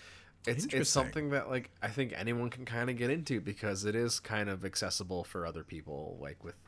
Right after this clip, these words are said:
Speaker 1: the older
Speaker 2: Yeah.
Speaker 1: kinda T V shows and stuff.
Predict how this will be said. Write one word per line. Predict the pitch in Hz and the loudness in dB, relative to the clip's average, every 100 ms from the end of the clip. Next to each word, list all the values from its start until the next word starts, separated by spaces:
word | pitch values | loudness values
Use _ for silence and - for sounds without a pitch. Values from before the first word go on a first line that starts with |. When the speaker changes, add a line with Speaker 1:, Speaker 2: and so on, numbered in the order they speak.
| - | -10
Speaker 1:
the | 82 | -8
older | - 90 - - | -4 -2 -2 -2
Speaker 2:
Yeah. | |
Speaker 1:
kinda | - 90 80 73 | -6 -8 -8 -10
T | 92 76 | -10 -10
V | 73 | -8
shows | - 76 65 62 - - | -8 -8 -8 -10 -10 -10
and | 60 | -10
stuff. | - - - - - | -10 -8 -10 -14 -20